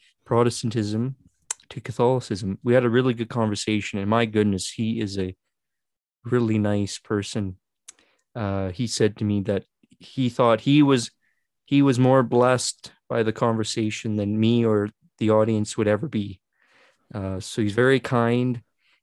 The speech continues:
uh, really interesting to listen to. I really was probably, I was probably a little bit of a fangirl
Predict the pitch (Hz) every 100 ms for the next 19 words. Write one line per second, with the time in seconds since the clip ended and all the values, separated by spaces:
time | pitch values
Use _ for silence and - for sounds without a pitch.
0 | _ - 104 101 107 123 123 117 113 _
1 | _ 127 117 123 110 - - 113 107 107
2 | 107 - 113 - 117 117 - _ _ _
3 | _ _ _ _ - 139 160 147 156 151
4 | 131 123 - _ _ - - - - _
5 | - 120 110 139 120 120 113 123 135 -
6 | 156 156 135 131 135 120 120 110 101 117
7 | 113 123 120 127 135 135